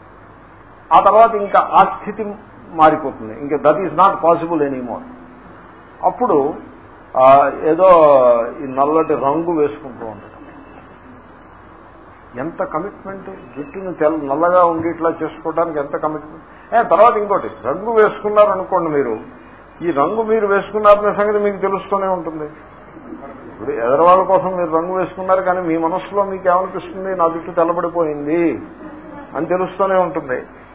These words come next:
ఎదరవాళ్ళకు కూడా తెలుస్తుంది. అది, అది, అది ఇంకో రహస్యం. ఎందుకంటే ఈ రంగు ఉన్నదే, it, it is so dark, అది చూడగానే, "ఓ, ఈయన రంగు వేసుకున్నారు" అని తెలుస్తుంది.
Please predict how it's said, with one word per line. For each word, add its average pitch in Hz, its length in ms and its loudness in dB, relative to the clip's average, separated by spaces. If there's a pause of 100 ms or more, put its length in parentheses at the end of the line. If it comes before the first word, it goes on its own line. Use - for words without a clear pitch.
ఎదరవాళ్ళకు 160 580 4
కూడా 175 160 0
తెలుస్తుంది. 143 520 -8
అది, 123 200 -8
అది, 131 320 -6
అది 139 220 -2
ఇంకో 160 160 -2
రహస్యం. 139 420 -2 (1500)
ఎందుకంటే 185 560 -2
ఈ 165 140 0
రంగు 131 360 -2
ఉన్నదే, 196 540 0 (720)
it, 160 160 -10
it 165 320 -10
is 175 120 -6 (400)
so 208 160 -2
dark, 147 720 4 (600)
అది - 100 -12 (100)
చూడగానే, 190 720 4
"ఓ, 143 380 4
ఈయన 156 200 0
రంగు 135 240 -4
వేసుకున్నారు" 147 800 -4
అని 135 100 -8
తెలుస్తుంది. 131 440 -14